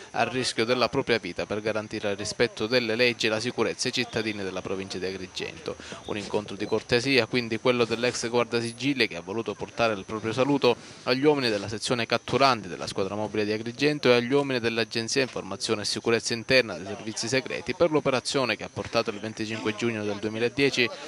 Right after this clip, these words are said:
alla cattura del boss di Cosa Nostra Giuseppe Falsone. "Noi, uscendo dalla questura",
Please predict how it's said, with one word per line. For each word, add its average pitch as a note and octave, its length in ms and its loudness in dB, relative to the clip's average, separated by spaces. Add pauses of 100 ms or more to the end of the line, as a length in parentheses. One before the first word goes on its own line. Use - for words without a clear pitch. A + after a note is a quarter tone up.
(140)
alla C#3 240 6
cattura B2+ 480 2
del G2 180 -4
boss - 300 2
di A2+ 100 -2
Cosa B2+ 280 0
Nostra G2+ 320 -4
Giuseppe A2+ 420 -2
Falsone. F2 560 -4 (300)
"Noi, A2 280 4 (240)
uscendo G#2+ 400 -2
dalla F2+ 220 -6
questura", A2+ 560 2